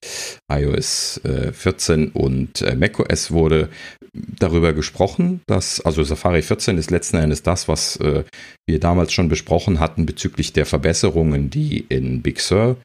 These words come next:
bei Safari zu sehen sind. Interessanterweise haben sie sich scheinbar dieses Jahr dazu entschieden, Safari aber vorab auszurollen, denn,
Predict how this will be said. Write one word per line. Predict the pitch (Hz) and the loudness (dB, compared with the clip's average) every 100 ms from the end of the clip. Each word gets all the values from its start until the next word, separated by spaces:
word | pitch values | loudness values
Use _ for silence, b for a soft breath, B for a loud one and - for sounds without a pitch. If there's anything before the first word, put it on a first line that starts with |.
| - B - | -20 B -2
bei | 92 92 | 0 2
Safari | 95 - 104 104 | 0 0 0 0
zu | 98 - | -2 -2
sehen | 85 127 123 | 0 0 0
sind. | 120 127 - B B | 2 0 -2 B B
Interessanterweise | - 90 95 - 113 165 131 92 120 - - | -4 -2 -2 0 0 2 2 2 2 0 -2
haben | 151 | -2
sie | 143 | -2
sich | 135 127 | -2 -2
scheinbar | - 147 147 143 | 0 0 2 0
dieses | 127 135 - | 0 -2 -2
Jahr | 131 | 0
dazu | 123 - - 120 123 B B B | -2 -2 2 2 2 B B B
entschieden, | - 87 - 101 127 135 117 107 | -2 -2 0 0 2 4 4 2
Safari | 101 - 90 123 - | 0 0 0 0 0
aber | - | 0
vorab | - - 220 - - - | -2 0 0 0 -6 -4
auszurollen, | - - - 95 120 170 220 | -4 -2 0 2 4 2 0
denn, | - 85 92 | 0 2 0